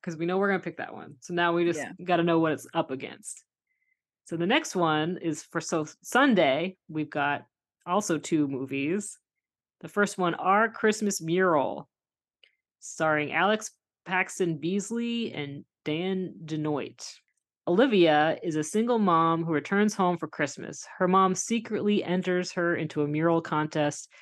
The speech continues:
Speaker 1: She wins, but partners with teacher Will to create a Christmas masterpiece. Bored.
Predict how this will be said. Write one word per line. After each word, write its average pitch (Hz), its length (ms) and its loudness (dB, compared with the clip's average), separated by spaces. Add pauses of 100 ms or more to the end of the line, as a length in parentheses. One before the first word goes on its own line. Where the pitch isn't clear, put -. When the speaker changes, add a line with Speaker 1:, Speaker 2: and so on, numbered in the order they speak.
(180)
Speaker 1:
She - 180 2
wins, 247 560 4 (800)
but - 180 2
partners 196 480 0
with 165 160 -2
teacher 190 380 0
Will 156 580 4 (320)
to 160 100 -10
create 170 280 2
a 156 60 0
Christmas 180 440 -4
masterpiece. 143 720 -4 (880)
Bored. 127 300 -8